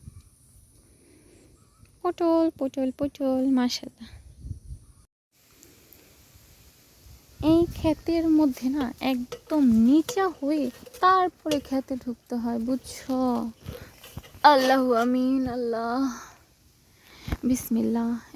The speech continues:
এখন আমি এটা কাটবো। এক হাত দিয়ে না কাটা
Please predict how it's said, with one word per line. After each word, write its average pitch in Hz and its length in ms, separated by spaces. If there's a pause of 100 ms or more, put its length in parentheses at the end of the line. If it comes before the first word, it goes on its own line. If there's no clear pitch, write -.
এখন - 260
আমি 214 120 (100)
এটা 233 140 (100)
কাটবো। 220 360 (2750)
এক 349 140
হাত 240 140
দিয়ে 240 180
না 262 120
কাটা 240 180